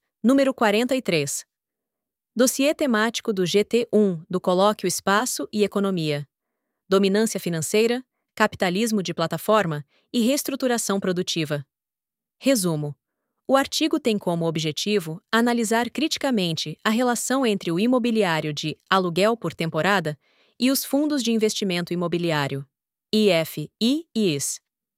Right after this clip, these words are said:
Embora os impactos da airbnbização tenham sido amplamente considerados em escala global nas últimas décadas, ainda são escassos os estudos que investigam como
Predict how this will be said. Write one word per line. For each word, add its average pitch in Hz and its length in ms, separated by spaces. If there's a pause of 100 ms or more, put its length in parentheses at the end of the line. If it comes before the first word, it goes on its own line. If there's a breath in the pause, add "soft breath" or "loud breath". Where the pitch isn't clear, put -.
(340)
Embora 262 320
os 269 100
impactos 214 600
da 156 240
airbnbização 190 1080
tenham 202 280
sido 196 280
amplamente 208 560
considerados 180 800
em 175 80
escala 208 400
global 196 480
nas 156 200
últimas 175 380
décadas, 147 540 (520 soft breath)
ainda 285 280
são 262 200
escassos 220 720
os 202 140
estudos 254 540
que - 100
investigam 226 640
como 208 500